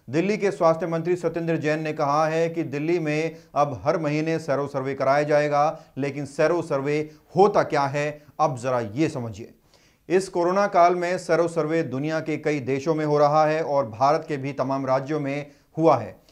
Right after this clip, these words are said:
इसमें लोगों के ब्लड का सैंपल लिया जाता है और ये पता लगाने की कोशिश की जाती है कि कितने लोगों के खून में एंटीबॉडीज डेवलप हुए हैं। आईजीजी एक तरह की एंटीबॉडी होती है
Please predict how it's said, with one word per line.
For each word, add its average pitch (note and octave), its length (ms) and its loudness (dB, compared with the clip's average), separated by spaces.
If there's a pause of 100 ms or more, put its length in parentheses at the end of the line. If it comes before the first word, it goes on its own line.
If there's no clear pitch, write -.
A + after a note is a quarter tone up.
(240)
इसमें F3 320 0
लोगों F3+ 280 0
के G3 180 0
ब्लड E3 260 0
का E3 140 2
सैंपल D#3 380 -2
लिया E3+ 220 4
जाता E3 280 4
है E3+ 140 2
और E3 120 2
ये D#3+ 120 0
पता D3+ 220 0
लगाने C#3+ 320 0
की D3+ 140 -6
कोशिश D#3 320 -2
की E3 140 -2
जाती D3+ 320 0
है D3 200 0 (280)
कि D#3 120 -2
कितने E3+ 440 -4
लोगों D3+ 320 0
के D3+ 140 -2
खून E3 280 -4
में D#3+ 480 -4
एंटीबॉडीज D#3 680 -2
डेवलप C#3+ 420 0
हुए C#3+ 160 -2
हैं। B2+ 220 -6 (400)
आईजीजी F#3 640 2 (120)
एक F3 220 0
तरह D#3 200 2
की E3+ 100 -2
एंटीबॉडी D#3 520 0
होती D#3 280 0
है D#3 160 0